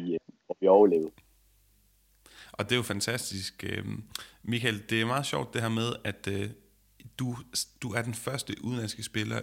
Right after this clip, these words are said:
Speaker 2: i Osasunas historie. Du bliver købt med det her incitament og det her argument for, "Vi skal simpelthen overleve." Og det ender jo så med, du tager retur til Danmark som fireogtyve-årig. Hvad, hvad var din tanke om den her retur til Danmark? Skulle du bare hjem? Var, havde du brændt nallerne lidt på Spanien?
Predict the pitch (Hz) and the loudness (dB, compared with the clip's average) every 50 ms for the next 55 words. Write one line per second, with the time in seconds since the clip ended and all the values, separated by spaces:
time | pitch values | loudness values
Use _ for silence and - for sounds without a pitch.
0 | 110 - 95 90 101 104 110 - - 117 117 117 110 110 - - - - - 117 | -6 -6 -6 -6 -6 -6 -6 -6 -4 -4 -4 -4 -4 -4 -6 -6 -8 -6 -4 -2
1 | 113 101 98 95 - - - - - - 117 113 - 107 107 107 - - 139 131 | 0 0 -2 -2 -6 -12 -20 -16 -12 -8 -8 -6 -6 -6 -6 -6 -4 -4 -4 -4
2 | 131 - - - 101 104 101 104 110 117 110 113 113 98 101 - - - - - | -6 -8 -6 -4 -2 -2 0 0 -2 -2 -2 -2 -2 -2 -4 -6 -8 -8 -6 -4
3 | 107 107 110 113 113 113 - 101 104 110 101 104 107 101 104 104 110 110 113 113 | -4 -2 -2 -4 -4 -4 -4 -4 -4 -2 -2 -2 -2 -2 -2 -2 -2 -2 -4 -6
4 | - - 107 104 - - - - - - - 107 104 - - 107 - - - 107 | -6 -4 -4 -4 -6 -8 -16 -20 -16 -10 -6 -4 -2 -2 -2 -2 -2 0 0 -2
5 | 101 95 95 98 101 - - 98 104 107 107 101 98 - - 110 107 - - 123 | -2 -2 -2 -4 -4 -4 -4 -4 -2 -2 0 -2 -2 -2 -2 -4 -2 -2 -2 -2
6 | 120 127 135 131 123 107 95 90 95 104 - - - 117 113 110 110 110 113 113 | -2 -2 -2 -2 -2 -2 -4 -4 -6 -4 -4 -2 0 0 2 2 2 2 0 -2
7 | - - - - - - - - 156 156 - - 117 104 - 107 - - - 151 | -6 -12 -16 -18 -18 -10 -4 -2 0 0 2 2 0 -2 -2 -4 -4 -2 -2 0
8 | 135 104 - - 101 - 104 107 120 123 123 110 - - 104 - - 123 127 131 | -2 -2 -4 -4 -4 -2 0 0 0 -2 -4 -4 -6 -6 -8 -6 -4 -4 -4 -4
9 | - - - 113 113 107 104 101 95 92 - - - - - - - - - 113 | -6 -4 -4 -2 0 0 0 -2 -4 -6 -10 -14 -20 -20 -20 -20 -20 -16 -6 -2
10 | 113 127 - - - 139 135 135 135 135 127 120 113 110 - 131 123 139 143 127 | 0 0 0 0 0 -2 0 0 -2 -2 -2 -2 -2 0 0 0 0 0 -2 -2
11 | 104 104 113 113 110 113 107 107 101 - 131 123 104 104 110 110 113 117 113 - | -2 -2 -2 0 0 -2 -2 -2 -4 -2 -2 -2 -2 -2 -2 -2 -2 -2 -2 -4
12 | - - 147 151 127 117 113 117 113 113 117 117 123 127 131 135 - - 104 107 | -4 -4 -4 -2 -2 -2 -2 -2 0 0 0 -2 -2 -2 -4 -4 -8 -6 -4 -2
13 | 104 101 104 98 98 - - - 110 113 110 107 110 - 131 135 131 113 104 117 | -2 -2 -2 -4 -8 -12 -10 -6 -4 -4 -4 -4 -2 -2 -2 -2 -2 -2 -2 -2
14 | 117 123 135 151 147 135 135 139 135 - 117 113 - 131 127 120 113 110 101 101 | 0 0 0 0 0 0 -2 -4 -4 -6 -6 -2 0 0 0 2 0 0 -2 -4